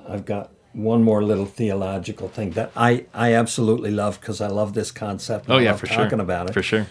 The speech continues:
Speaker 1: But that, but that God will make all of this stuff that makes us fearful and discouraged
Speaker 2: Mm.
Speaker 1: and all of that, he will make it untrue.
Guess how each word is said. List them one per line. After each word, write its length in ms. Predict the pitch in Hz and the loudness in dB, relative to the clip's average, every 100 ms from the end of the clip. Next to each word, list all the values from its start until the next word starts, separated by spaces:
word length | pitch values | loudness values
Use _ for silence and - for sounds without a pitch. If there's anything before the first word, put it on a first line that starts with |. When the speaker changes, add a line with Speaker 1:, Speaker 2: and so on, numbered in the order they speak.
| - - - _ - | -10 -20 -20 _ -2
Speaker 1:
But 180 | 117 - | -2 2
that, 260 | 113 101 - - - | 0 0 -4 -18 -6
but 180 | 120 110 | -4 -2
that 240 | 117 107 - _ _ _ _ _ _ _ _ - _ - 131 | -2 -2 -6 _ _ _ _ _ _ _ _ -20 _ -20 -2
God 340 | 135 143 117 | 0 2 2
will 280 | 113 117 110 | 4 4 6
make 500 | 107 113 113 101 - - _ - | 4 2 2 -2 -10 -20 _ -8
all 380 | - 127 139 131 | 0 4 6 6
of 180 | 123 - | 2 2
this 200 | 123 113 | -2 0
stuff 720 | - - 120 95 - - - _ _ - - - - | -2 -4 -4 -4 -6 -16 -20 _ _ -20 -20 -16 -10
that 140 | - | -4
makes 300 | 107 104 - | -2 -2 -6
us 140 | - - | -10 -10
fearful 640 | - 139 117 - - - _ | -2 0 2 -2 -10 -12 _
and 120 | - 87 | -12 -10
discouraged 840 | 90 - - 120 107 92 - - - - - | -8 -8 -2 0 0 -2 -8 -14 -18 -16 -10
Speaker 2:
Mm. 380 | 87 82 80 82 - | -8 -8 -10 -12 -8
Speaker 1:
and 420 | 104 101 95 - - _ _ | -4 -2 -4 -8 -18 _ _
all 340 | 113 131 156 | 0 4 4
of 120 | 135 110 | 4 0
that, 300 | 104 95 - _ | -4 -4 -8 _
he 220 | - 151 | 4 6
will 180 | 135 120 | 6 6
make 340 | 117 120 110 | 6 4 0
it 220 | 113 - - | -6 -8 -6
untrue. 720 | 120 113 107 - 120 95 76 | 0 2 0 0 0 0 -2